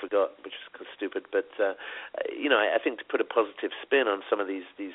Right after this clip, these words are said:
crazy, dangerous, terrifying stories is,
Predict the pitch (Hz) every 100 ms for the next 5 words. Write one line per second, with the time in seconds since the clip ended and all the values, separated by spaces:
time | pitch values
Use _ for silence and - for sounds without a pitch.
0 | - - 104 95 92 90 98 98 92 92
1 | 92 - - - 110 98 - 98 90 87
2 | - 147 135 87 82 - 101 98